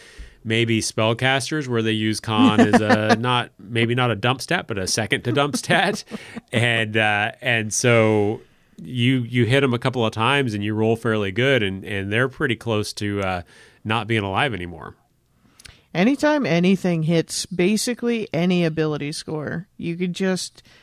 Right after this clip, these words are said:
Speaker 2: you just start thrashing players.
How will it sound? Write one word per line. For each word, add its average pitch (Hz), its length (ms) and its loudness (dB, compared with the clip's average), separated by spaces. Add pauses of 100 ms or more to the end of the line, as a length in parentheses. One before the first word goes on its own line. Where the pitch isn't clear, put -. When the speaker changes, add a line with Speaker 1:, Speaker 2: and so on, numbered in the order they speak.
(220)
Speaker 2:
you 165 100 -6
just 180 240 -2
start 190 320 -2
thrashing 147 720 -8
players. - 600 -10